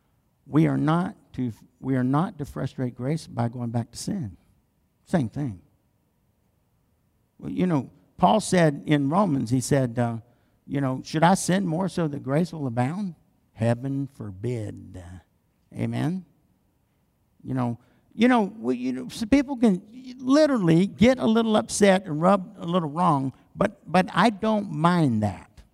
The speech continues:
I'm not, I don't fear that. I don't fret about that. When we talk so much about holiness, you know, but, but we talk about it because I'm telling you, the devil will tell you it's not obtainable, but God will tell you it is obtainable.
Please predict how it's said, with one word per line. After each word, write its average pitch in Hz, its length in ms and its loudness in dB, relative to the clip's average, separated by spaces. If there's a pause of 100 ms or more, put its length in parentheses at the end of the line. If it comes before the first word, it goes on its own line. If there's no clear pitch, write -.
I'm 190 220 0
not, 226 220 0
I 190 100 4
don't 220 220 -2
fear 160 400 0
that. 101 280 -6
I 147 80 0
don't 180 220 -6
fret 165 300 2
about 113 340 -8
that. 107 220 -8 (480)
When 190 280 4
we 196 140 6
talk 220 420 -2
so 202 300 -2
much 180 480 0
about 143 640 0 (320)
holiness, 120 680 -4 (540)
you 143 100 -2
know, 151 140 4
but, 190 260 0 (380)
but 208 180 4
we 202 120 4
talk 277 320 2
about 214 240 2
it 185 100 -4
because 180 320 0
I'm 180 160 2
telling 277 300 0
you, 233 80 0
the 185 120 2
devil 247 360 2
will 247 100 -2
tell 196 180 4
you 190 120 -4
it's 185 160 -8
not 185 180 2
obtainable, 220 540 0
but 143 200 -4
God 247 280 2
will 190 100 -2
tell 185 200 2
you 190 220 -4
it 208 100 2
is 262 260 0
obtainable. 107 640 -10